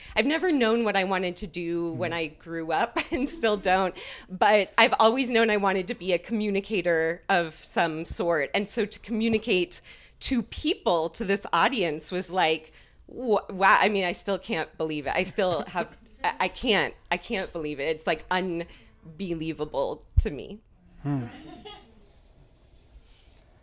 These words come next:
Speaker 2: So to the creators that are here, you'll never know where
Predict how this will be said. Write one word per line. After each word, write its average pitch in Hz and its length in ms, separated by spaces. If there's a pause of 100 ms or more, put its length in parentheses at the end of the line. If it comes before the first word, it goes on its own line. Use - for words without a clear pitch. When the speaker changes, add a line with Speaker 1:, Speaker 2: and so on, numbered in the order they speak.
(240)
Speaker 2:
So - 140
to 143 60
the 139 160
creators 160 480
that 151 120
are 147 80
here, 151 240
you'll 143 140
never 139 220
know 139 160
where 131 400